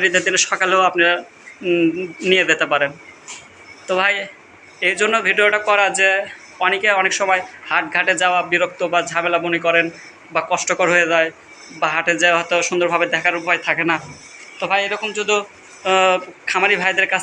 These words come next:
থেকে বা যারা লালন পালন করে এরকম ভাইদের কাছ থেকে কেনার অনেক সময় অনেকের আগ্রহ থাকে, ঠিক আছে?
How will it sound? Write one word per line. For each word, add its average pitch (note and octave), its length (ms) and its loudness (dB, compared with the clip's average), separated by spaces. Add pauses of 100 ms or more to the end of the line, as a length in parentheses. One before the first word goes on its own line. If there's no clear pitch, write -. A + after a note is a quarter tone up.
থেকে F#3 160 4 (100)
বা F#3 80 4 (120)
যারা F3+ 200 2 (520)
লালন F#3 300 2
পালন F3+ 200 0
করে F3+ 160 2
এরকম F3+ 240 -4
ভাইদের E3+ 300 0
কাছ F3 80 -4 (100)
থেকে F3+ 160 0 (100)
কেনার F3 300 0
অনেক F3+ 180 0
সময় F3+ 160 -2
অনেকের E3+ 280 0
আগ্রহ D#3+ 220 -2 (100)
থাকে, D#3 200 -6 (420)
ঠিক E3 180 -4
আছে? G3 180 0